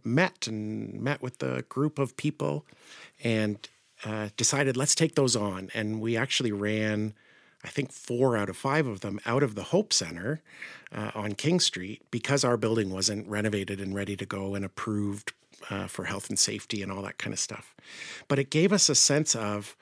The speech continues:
uh, the impact it can be for getting our life groups involved in serving and, and making a difference and making connections. Um, so this year, now that our building is all set and the kitchen's approved,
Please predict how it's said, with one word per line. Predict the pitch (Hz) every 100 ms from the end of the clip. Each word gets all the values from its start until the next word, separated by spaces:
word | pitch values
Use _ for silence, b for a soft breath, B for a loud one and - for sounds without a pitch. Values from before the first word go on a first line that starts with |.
| B B B -
uh, | 110 107 -
the | 113 131
impact | 170 139 113 135
it | -
can | 120
be | 107 123
for | 101 -
getting | 101 104 104
our | 95 92
life | 120 170 160
groups | - 147 -
involved | 139 135 135 135 135
in | 135 135
serving | - 127 131 123 127 131 127 127
and, | 110 104 98 98 92 -
and | 110 101 101 98
making | 107 135 156 135
a |
difference | 131 135 135 127
and | 95 113
making | 147 - 143
connections. | - 120 123 - 127 131 127 - B B B B B -
Um, | 113 104 104 101 101 104 -
so | - 113
this | 101 - 220 - -
year, | 98 98 113 147 - - 107 107 -
now | 113 110
that | 107
our | 95 101
building | 160 185 110 98
is | 95
all | 98 98 98 _
set | - - 147 -
and | 110
the | 104
kitchen's | - - 123 104
approved, | - 156 135 107 139 -